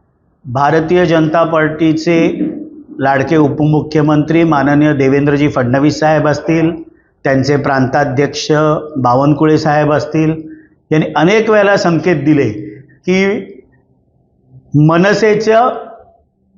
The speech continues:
विचारसरणी, मनसेची असलेली ध्येय धोरणं ही भाजपशी मिळतीजुळती आहेत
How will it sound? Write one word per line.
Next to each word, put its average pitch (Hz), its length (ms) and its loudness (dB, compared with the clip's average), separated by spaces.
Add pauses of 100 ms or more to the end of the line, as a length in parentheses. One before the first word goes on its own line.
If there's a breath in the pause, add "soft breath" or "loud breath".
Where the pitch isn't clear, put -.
(720)
विचारसरणी, 160 840 0 (480 loud breath)
मनसेची 190 800 2 (100)
असलेली 190 440 0
ध्येय 180 300 2
धोरणं 131 440 0 (380 loud breath)
ही 190 80 0
भाजपशी 151 600 -2
मिळतीजुळती 170 800 2
आहेत 117 120 -2